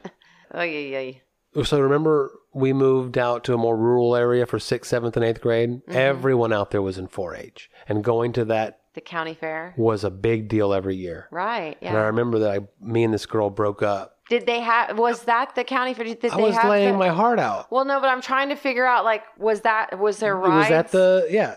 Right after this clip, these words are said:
Speaker 2: Oh, I don't remember rides.
Speaker 1: Oh, okay, okay.
Speaker 2: But I remember that we got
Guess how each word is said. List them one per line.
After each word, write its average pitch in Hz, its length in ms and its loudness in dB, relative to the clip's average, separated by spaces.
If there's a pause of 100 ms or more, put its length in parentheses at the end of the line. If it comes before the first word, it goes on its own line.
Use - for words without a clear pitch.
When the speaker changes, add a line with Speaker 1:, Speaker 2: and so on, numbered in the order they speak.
(160)
Speaker 2:
Oh, 107 460 0
I 90 80 -8
don't 123 180 2
remember 160 220 2
rides. 113 680 0
Speaker 1:
Oh, 208 180 4
okay, 202 240 0
okay. 180 200 -4 (160)
Speaker 2:
But 131 120 2
I 139 80 4
remember 147 460 2
that 127 200 -2
we 135 220 0
got 135 440 0